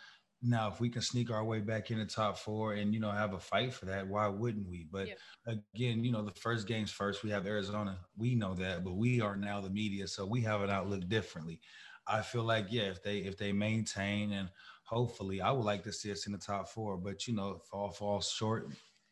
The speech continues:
Speaker 1: nothing's wrong with a Rose Bowl at all in our eyes, especially considering four and seven last year or whatever it was
Speaker 2: Already,
Speaker 1: last
Speaker 2: yeah.
Speaker 1: year to, you know, a Rose Bowl, probably playing, like, either a Michigan, who knows, Penn State, uh,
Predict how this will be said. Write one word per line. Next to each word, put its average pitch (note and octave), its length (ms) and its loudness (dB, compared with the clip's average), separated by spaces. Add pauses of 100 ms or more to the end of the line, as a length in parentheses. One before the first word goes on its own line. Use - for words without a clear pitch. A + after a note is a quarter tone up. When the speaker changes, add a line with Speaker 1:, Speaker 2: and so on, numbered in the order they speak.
(160)
Speaker 1:
nothing's G#2+ 480 2
wrong G2+ 240 2
with F2+ 80 -6
a F2+ 40 -4
Rose F#2+ 260 0
Bowl E2+ 220 -2
at F2 120 0
all E2+ 260 2
in E2+ 100 0
our E2 160 0
eyes, D#2 300 -8
especially G#2+ 540 2 (280)
considering G2 1000 2 (560)
four A#2 340 4
and A2 100 4
seven G#2 360 4
last G2+ 420 0
year G#2 160 -2
or G2 120 2
whatever G#2+ 420 4
it G2+ 80 0
was G2+ 320 0
Speaker 2:
Already, G2+ 40 0
Speaker 1:
last G#2+ 360 0
Speaker 2:
yeah. G2+ 60 -6
Speaker 1:
year G2+ 140 -4 (100)
to, G2+ 220 -4 (340)
you B2 80 2
know, A2 160 0
a G2 80 0
Rose G#2 340 0
Bowl, G#2 340 -2 (300)
probably A2+ 500 6
playing, G#2+ 280 2
like, G2+ 200 2
either G#2 360 0
a G2+ 60 0
Michigan, G#2 580 0
who G#2+ 180 -2
knows, G2+ 320 -2 (160)
Penn A2 220 -2
State, G#2 360 -2
uh, G2 520 0